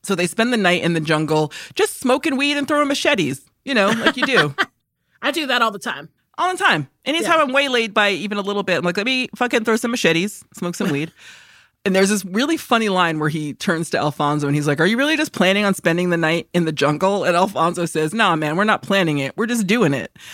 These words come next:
Speaker 1: which is such,
Speaker 2: <laughs>
Speaker 1: like, an islandy thing to say. Like, just go with the fucking flow. Like, just,
Speaker 2: Yeah.
Speaker 1: this is what's happening. We're gonna get the car out in the morning.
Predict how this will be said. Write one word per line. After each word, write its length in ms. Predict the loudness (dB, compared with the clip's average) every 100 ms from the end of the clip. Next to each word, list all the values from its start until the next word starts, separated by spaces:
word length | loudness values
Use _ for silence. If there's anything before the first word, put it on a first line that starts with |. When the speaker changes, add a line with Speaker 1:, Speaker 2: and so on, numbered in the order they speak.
| -10
Speaker 1:
which 180 | -2 2
is 180 | 2 2
such, 280 | 0 2 2
Speaker 2:
<laughs> 80 | 0
Speaker 1:
like, 260 | 0 -6 -20 _ _
an 140 | -2 0 0
islandy 920 | 0 2 0 -2 -4 -4 -4 -4 -2
thing 260 | 0 0 0
to 80 |
say. 300 | 0 2 2
Like, 180 | 2 2
just 140 | 2 2
go 120 | 0
with 120 | 0
the 80 | 0
fucking 300 | 0 0 -4
flow. 440 | -2 2 2 0
Like, 180 | -2 -4
just, 200 | -4 -4
Speaker 2:
Yeah. 160 | -6 -2
Speaker 1:
this 160 | -2
is 100 | 0
what's 160 | 0 0
happening. 400 | 0 0 -2 -2
We're 80 | -2
gonna 160 | -2
get 140 | -2 -4
the 80 | -4
car 240 | 0 2
out 160 | 0 0
in 60 |
the 60 | -2
morning. 460 | -2 -4 -4 -6